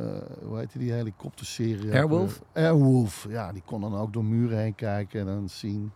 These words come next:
Speaker 1: wie er allemaal waar zat. En, eh, ja, dat is voor het leger heel erg goede informatie. Ik ben, laat ik het zo zeggen.
Speaker 2: Oké, wat vind je hiervan? De A I kan dus zien, hè, jij kijkt naar
Speaker 1: Mhm.
Speaker 2: een foto van een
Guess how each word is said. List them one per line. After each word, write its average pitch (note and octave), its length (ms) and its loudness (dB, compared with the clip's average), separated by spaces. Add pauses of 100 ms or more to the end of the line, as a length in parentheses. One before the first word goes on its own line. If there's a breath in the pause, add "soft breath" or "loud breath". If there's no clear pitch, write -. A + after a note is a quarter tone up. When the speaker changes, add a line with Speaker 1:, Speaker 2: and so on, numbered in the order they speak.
(360 soft breath)
Speaker 1:
wie A2+ 160 -2
er G#2+ 60 -4
allemaal G#2+ 260 -4
waar G#2+ 260 -2
zat. G2 260 -4 (840 soft breath)
En, G2+ 420 -2
eh, - 120 -14
ja, G#2+ 300 -10 (140)
dat G#2 160 -12
is - 360 -12
voor - 140 -8
het G#2+ 100 -8
leger A#2 400 -2 (100)
heel D2+ 300 -4
erg - 340 -8
goede C3 160 -6
informatie. - 520 -8
Ik B2+ 120 -12
ben, E3 160 4 (360 loud breath)
laat D#3+ 120 6
ik D#3 60 6
het - 80 -8
zo F#3+ 100 6
zeggen. F3 260 2
Speaker 2:
Oké, F#3+ 260 6
wat G3 160 4
vind G#3 180 2
je F#3+ 60 4
hiervan? D#3 340 4
De E3+ 460 4
A D3+ 200 4
I C#4 140 -2 (460)
kan E3 220 4
dus D#3+ 200 4
zien, D#3 500 4 (320)
hè, C3 140 0
jij C3 220 2
kijkt C3+ 260 4
naar C3 100 6
Speaker 1:
Mhm. D3 100 10
Speaker 2:
een F3+ 60 6
foto A2+ 440 4
van F#2+ 460 0
een F2 320 0